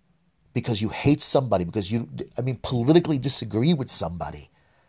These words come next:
i-, and, and, and, and willingly to accept the death of innocent lives and people suffer economically and, and to lose their livelihood and let their families suffer.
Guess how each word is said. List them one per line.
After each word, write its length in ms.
i-, 400
and, 220
and, 260
and, 280
and 180
willingly 420
to 160
accept 600
the 80
death 680
of 200
innocent 360
lives 480
and 140
people 380
suffer 640
economically 960
and, 380
and 260
to 100
lose 480
their 140
livelihood 920
and 160
let 160
their 120
families 520
suffer. 480